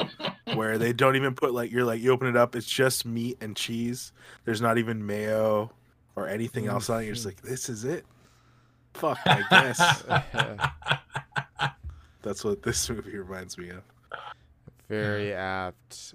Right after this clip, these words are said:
Speaker 3: Okay. So I recently, I r-, earlier said that, uh, we would talk about propaganda in this episode.
Speaker 1: Oh, boy.
Speaker 3: This movie
Speaker 2: Uh-huh.
Speaker 3: is parent propaganda.
Speaker 1: Oh!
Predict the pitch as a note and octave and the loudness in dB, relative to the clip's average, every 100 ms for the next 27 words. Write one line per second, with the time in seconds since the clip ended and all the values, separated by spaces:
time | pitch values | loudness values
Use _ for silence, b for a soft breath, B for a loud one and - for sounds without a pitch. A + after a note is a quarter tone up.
0 | - G2+ G2 - G2+ F#2 F2+ F2 F#2+ - | -12 -10 -8 -6 -4 -2 -4 -8 -14 -4
1 | B2 A#2 A#2+ B2+ C#3+ D3+ E3 D#3 C#3+ C#3+ | 0 0 0 0 2 2 0 -2 -2 -4
2 | C#3+ C3+ A#2+ B2+ B2+ - C3 B2+ _ F3 | -6 -12 -4 -2 -2 -6 -16 -18 _ -6
3 | D3+ D#3+ E3 B2+ A2+ - A2 G2+ G2 F#2+ | 0 2 2 2 0 -2 -2 -2 -2 -4
4 | F#2 G#2 G2 F2+ F#2 - A2+ G#2 - G2+ | -4 -6 -6 -6 -8 -8 -4 -2 -4 -6
5 | - F#2 - G#2 F#2 F#2+ G2 F#2+ F#2 D#2 | -6 -8 -8 -8 -8 -8 -8 -8 -8 -12
6 | - - _ _ _ _ _ - F#2 D#2+ | -14 -18 _ _ _ _ _ -14 -14 -14
7 | - - - - - C2+ - - _ _ | -16 -18 -18 -16 -14 -14 -14 -20 _ _
8 | _ _ G#2+ G2+ G#2 C3 - C3+ B2 A2 | _ _ -8 -4 -2 -2 -2 -4 -2 0
9 | A2 A2 G#2+ G2+ - - A2+ A2 G2+ - | -2 -2 -4 -8 -10 -6 -2 -2 -2 -8
10 | - G2 F2+ F2 C#2+ D#2 - - _ _ | -12 -12 -10 -10 -12 -14 -14 -16 _ _
11 | _ _ _ _ _ _ - C3+ F#3 C4+ | _ _ _ _ _ _ 6 10 12 12
12 | G3+ A#2 | 12 10